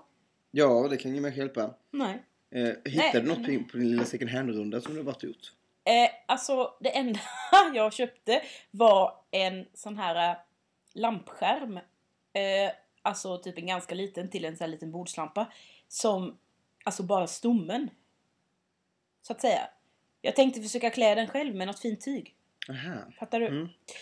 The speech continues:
Speaker 2: Men jag vet inte riktigt hur det ska gå till, om det kommer bli snyggt, för den är liksom inte helt rak. Den är lite så här snett böjd utåt. Lite så här som en kjol, liksom, om man tänker. Ja, <laughs> bra förklaring. Men,
Speaker 1: Ja.
Speaker 2: för den är fin, men jag vet inte om det kommer gå så bra. Men jag tänkte,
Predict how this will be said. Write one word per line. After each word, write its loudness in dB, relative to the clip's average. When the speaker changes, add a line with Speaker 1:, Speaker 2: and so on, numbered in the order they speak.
Speaker 2:
Men 0
jag 4
vet 2
inte -4
riktigt -8
hur -2
det -8
ska -10
gå -10
till, -4
om -6
det -4
kommer -8
bli -6
snyggt, -8
för -10
den -2
är -2
liksom -6
inte -8
helt -8
rak. -2
Den -6
är -6
lite -8
så -2
här 4
snett -2
böjd 0
utåt. -2
Lite -10
så 0
här 2
som -10
en -8
kjol, -6
liksom, -20
om -12
man -10
tänker. -18
Ja, -8
<laughs> -14
bra -6
förklaring. -6
Men, 8
Speaker 1:
Ja. -4
Speaker 2:
för 6
den 8
är 2
fin, -4
men -2
jag 4
vet -6
inte -6
om -6
det -6
kommer -6
gå -6
så -12
bra. 0
Men -4
jag -4
tänkte, 0